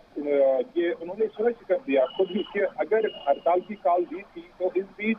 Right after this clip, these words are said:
कृष्ण ढाबा जो है, वो खुला था, वहाँ पे हमने देखे पर्यटक भारी, भारी संख्या में थे और खाना खा रहे थे दोपहर को भी।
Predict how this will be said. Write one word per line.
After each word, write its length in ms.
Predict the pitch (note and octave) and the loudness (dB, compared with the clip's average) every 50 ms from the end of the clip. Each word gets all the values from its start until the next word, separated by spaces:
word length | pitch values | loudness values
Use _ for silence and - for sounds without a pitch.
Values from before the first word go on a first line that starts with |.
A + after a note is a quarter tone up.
| - - | -4 -4
कृष्ण 220 | - - - - F#3+ | -4 -4 -4 -2 0
ढाबा 380 | F3+ E3 D#3+ - F3 F#3 F#3+ | 2 2 4 4 4 4 4
जो 200 | F#3 F3+ F3+ E3+ | 4 2 0 0
है, 140 | F3 G3 F#3 | 0 2 2
वो 80 | F3+ F#3 | 0 -2
खुला 340 | - - - E3 F3 F#3+ G3 | -2 0 0 2 2 2 2
था, 220 | - - F#3 F#3+ | 2 2 2 2
वहाँ 260 | F3+ - D3+ D3 E3 | 4 2 2 0 0
पे 140 | E3+ - F3+ | 0 0 -2
हमने 240 | E3+ - - E3+ E3+ | -2 -2 -2 -4 -2
देखे 320 | - E4+ E4+ - - - | 0 -2 -2 -2 -2 -6
पर्यटक 380 | - - E3+ E3+ E3+ E3 F#3 F#3 | -4 -2 -2 -2 0 0 0 -4
भारी, 320 | F3+ - D3+ D#3 D#3+ F#3 | -4 -2 0 0 0 0
भारी 420 | F#3 - - - - E3 F3 F#3 F#3+ | -4 -12 -12 -6 -2 -2 -2 -2 -4
संख्या 380 | - - E3+ - - - - | -10 -16 -14 -6 0 0 0
में 160 | - - F4 | 0 0 -4
थे 180 | - - F4+ F#4+ | -4 -2 -4 -4
और 380 | - - - - - - E3+ - | -4 -6 -16 -14 -6 -4 -4 -4
खाना 320 | - - D#3 D#3+ F3+ F#3 | -4 -4 -4 -4 -4 -2
खा 180 | F3+ - F3+ F3 | 0 0 2 2
रहे 180 | F3+ F3+ F3+ | 2 2 0
थे 160 | E3+ - F#3 | 0 -2 -4
दोपहर 420 | F3 - D3+ D#3+ - F3+ F3 F3+ F3+ | -2 0 0 0 2 2 2 0 0
को 140 | - F3+ F3+ | -2 -4 -4
भी। 140 | - G4 | -4 -4